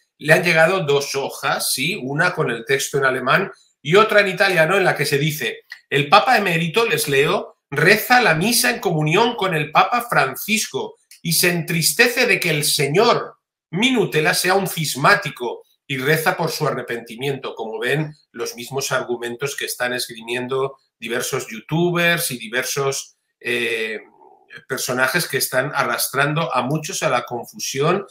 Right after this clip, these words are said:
y al ataque al Papa Benedicto dieciséis, al padre Minutela,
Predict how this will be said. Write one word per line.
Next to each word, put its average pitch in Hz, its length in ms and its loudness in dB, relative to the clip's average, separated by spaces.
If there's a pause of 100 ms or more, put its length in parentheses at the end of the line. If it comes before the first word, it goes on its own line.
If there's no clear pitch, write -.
(220)
y 131 80 0
al 117 140 4
ataque 147 360 0
al 151 140 2
Papa 147 220 0
Benedicto 127 480 -2
dieciséis, 143 800 -4 (140)
al - 160 -6
padre 135 220 0
Minutela, 139 760 0